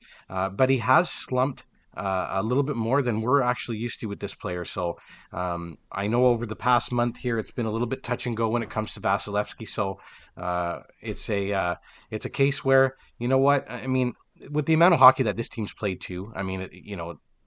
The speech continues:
there's gonna be a small little bit of burnout every once in a while, but I mean, it's a case where he just hasn't kinda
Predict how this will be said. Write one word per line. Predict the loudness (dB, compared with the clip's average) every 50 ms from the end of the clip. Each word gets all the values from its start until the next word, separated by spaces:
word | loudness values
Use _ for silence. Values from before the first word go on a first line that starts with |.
| _ _ -6
there's | -4 -2 -2 0
gonna | 2 2 4
be | 4 2 0 -2
a | -2
small | -2 -4 -2 0 0 0 0
little | 0 -2 -2
bit | -2 -4 -4
of | -2
burnout | 0 0 0 2 0 0 0
every | -2 -4 -4
once | -4 -4 -6 -6 -6
in | -6
a | -4
while, | -2 -2 0 0 -2 -4 -8 -16 -20 -20 -20 -20 -20 _ _ _
but | 2 2 2 2 0 -6 _ _ _ _ _ _ _ _ -20 -20 -20 -20 -16 -8
I | -4 0
mean, | 0 2 2
it's | 0 -2 -4
a | -6
case | -2 0 0 0 0 0 0
where | 2 2 2
he | 0 0 0 0 0
just | -2 -4 -4 0
hasn't | 2 2 2 2 0 -4 -2
kinda | 0 0 0 0 0 -2 -4